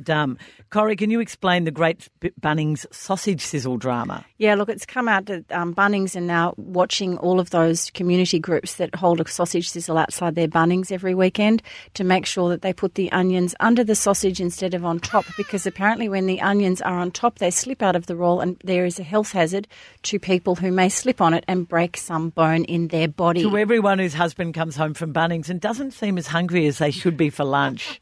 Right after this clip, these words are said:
Speaker 1: <laughs>
Speaker 2: Well, the onion
Speaker 1: Take
Speaker 2: is,
Speaker 1: note.
Speaker 2: the onion clearly is on, is
Speaker 1: <laughs>
Speaker 2: on the
Speaker 1: Kerry's got his hand up.
Speaker 2: The onion clearly is on the footpath somewhere. Um, Kerry, of all the celebrities you've interviewed, and most of whom, uh, do, as I said, receive a special mention in your memoir,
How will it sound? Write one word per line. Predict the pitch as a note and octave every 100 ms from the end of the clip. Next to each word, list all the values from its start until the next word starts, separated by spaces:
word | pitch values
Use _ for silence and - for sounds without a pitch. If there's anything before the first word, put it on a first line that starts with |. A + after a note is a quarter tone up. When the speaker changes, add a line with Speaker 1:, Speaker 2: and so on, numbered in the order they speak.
| _
Speaker 1:
<laughs> | - A2 A2 - - _ -
Speaker 2:
Well, | C4
the | B3 A3
onion | B3+ D4+
Speaker 1:
Take | A3+
Speaker 2:
is, | A3
Speaker 1:
note. | F3+ F3+
Speaker 2:
the | F3 A#3+
onion | C4 B3 G#3+
clearly | - B3 C4+ F#3
is | F#3 F#3
on, | G#3 G3+
is | G#3+ G#3+
Speaker 1:
<laughs> | F3
Speaker 2:
on | B3
the | A#3+
Speaker 1:
Kerry's | G3+ F#3 E3+
got | F3+ D#3+
his | D3+
hand | C#3+ C#3+ E3+
up. | D3+ B3
Speaker 2:
The | A#3 A3
onion | A#3 A3+
clearly | G3+ A3+ G#3+ G3+
is | F#3
on | F#3 F3+
the |
footpath | F3 A3+ - G3+ D#3 -
somewhere. | G3+ G#3 F3 E3+ - - - G#3+
Um, | A3+ A#3 -
Kerry, | - D4+ D4
of | C4
all | D#4 E4+
the | E4+
celebrities | - B3+ A3+ A#3 G3+ F3+ F#3+
you've | F3+
interviewed, | F#3 G3+ F#3+ E3+ C#3+ G3+ -
and | F#3+ F#3+
most | G#3 A3+ -
of | F3
whom, | F#3 E3+ E3 E3 _
uh, | D#3+ D#3 D#3 E3+
do, | F3+
as | - D#3+
I |
said, | D3+ E3+ D#3+
receive | D#3+ E3+ D3+
a |
special | D#3+ E3 -
mention | D#3+ D#3 - D#3+
in | D#3+
your | D#3
memoir, | D#3 D#3+ D#3 C#3